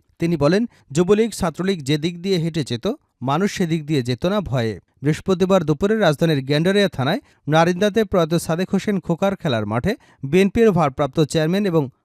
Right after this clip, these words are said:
আমরা বিএনপি পরিবারের প্রধান পৃষ্ঠপোষক তারেক রহমানের নির্দেশনায়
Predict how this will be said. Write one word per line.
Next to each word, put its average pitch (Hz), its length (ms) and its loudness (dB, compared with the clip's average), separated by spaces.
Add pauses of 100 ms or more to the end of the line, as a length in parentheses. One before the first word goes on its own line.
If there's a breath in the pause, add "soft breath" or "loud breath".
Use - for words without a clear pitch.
আমরা 170 260 2
বিএনপি 175 400 0
পরিবারের 160 540 0
প্রধান 170 320 -2
পৃষ্ঠপোষক 143 600 -4 (100)
তারেক 165 280 -4
রহমানের 180 380 0
নির্দেশনায় 135 600 -4